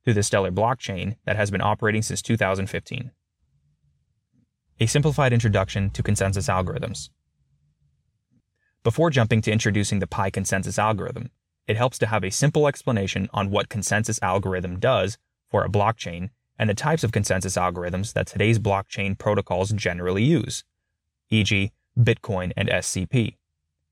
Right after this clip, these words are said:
This section is explicitly written in an oversimplified manner for the sake of clarity and is not complete. For higher accuracy, see the section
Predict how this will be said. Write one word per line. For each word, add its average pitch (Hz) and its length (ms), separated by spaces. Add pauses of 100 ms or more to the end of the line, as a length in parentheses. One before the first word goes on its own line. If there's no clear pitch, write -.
(560)
This 190 200
section 92 560
is 98 160
explicitly 139 520
written 98 300
in 101 140
an 92 140
oversimplified 113 800
manner 90 380 (180)
for 113 100
the 107 80
sake 101 200
of - 100
clarity - 400 (180)
and 117 140
is 98 80
not 98 220
complete. 98 440 (240)
For 113 180
higher 131 300
accuracy, 101 640
see - 180
the 131 100
section 101 460